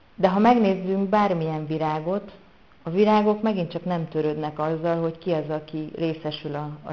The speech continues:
szépségükből. Tehát bárki, aki elmegy mellette, megszagolhatja, és csodálhatja azt a, azt a virágot. És ez megint egy nő-, azt a női tulajdonságot szimbolizálja, hogy a nők,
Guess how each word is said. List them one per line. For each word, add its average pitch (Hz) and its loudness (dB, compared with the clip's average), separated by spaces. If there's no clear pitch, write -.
szépségükből. 147 -4
Tehát 165 -4
bárki, 180 2
aki 156 -2
elmegy 185 -4
mellette, 202 -2
megszagolhatja, 185 -2
és - -8
csodálhatja 151 -2
azt 151 -6
a, 156 -6
azt 160 -10
a 156 -2
virágot. 151 -4
És - 2
ez 196 0
megint 165 2
egy 165 2
nő-, 165 0
azt 175 -2
a 190 4
női 170 2
tulajdonságot 165 0
szimbolizálja, 175 2
hogy 170 0
a 160 2
nők, 170 -2